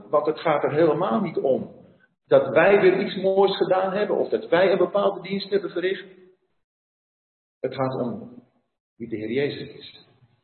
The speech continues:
En over hem te spreken. Vanuit de tegenwoordigheid, vanuit zijn tegenwoordigheid, of als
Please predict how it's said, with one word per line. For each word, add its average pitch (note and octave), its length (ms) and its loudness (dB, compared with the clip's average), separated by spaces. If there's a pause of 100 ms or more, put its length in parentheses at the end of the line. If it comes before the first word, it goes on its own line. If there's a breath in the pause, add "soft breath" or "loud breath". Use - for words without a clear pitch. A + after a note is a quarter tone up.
(840)
En A2+ 240 -2
over - 240 0
hem G3+ 220 -4
te G3+ 80 -10
spreken. - 520 -6 (1200)
Vanuit A#2 320 0
de - 80 -10
tegenwoordigheid, E3+ 920 2
vanuit A2 280 -2
zijn D#3+ 260 -4
tegenwoordigheid, C#3+ 580 0
of - 80 -2
als F#2 400 -2